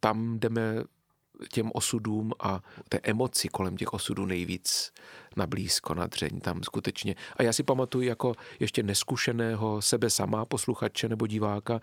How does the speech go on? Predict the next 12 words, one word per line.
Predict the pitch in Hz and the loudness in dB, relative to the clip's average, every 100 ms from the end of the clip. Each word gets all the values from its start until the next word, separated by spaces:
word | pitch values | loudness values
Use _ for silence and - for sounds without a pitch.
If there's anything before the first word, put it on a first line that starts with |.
| - - - - | -4 -14 -16 -8
když | 120 101 | -2 0
jsem | 107 | 0
Mrtvý | 104 - 110 | 0 -2 -2
dům | 107 104 98 - | 0 -2 -2 -2
poprvé | - - 107 98 | 0 0 0 0
viděl | 101 110 101 | 0 0 0
a | 98 | -2
pak | - | -4
poslouchal, | - 98 110 101 - 101 104 - - - - - | -2 2 2 2 2 2 0 -10 -12 -12 -6 -2
že | 98 101 | 0 2
mě | 107 104 104 | 2 0 0
teda | - 107 85 | 0 0 0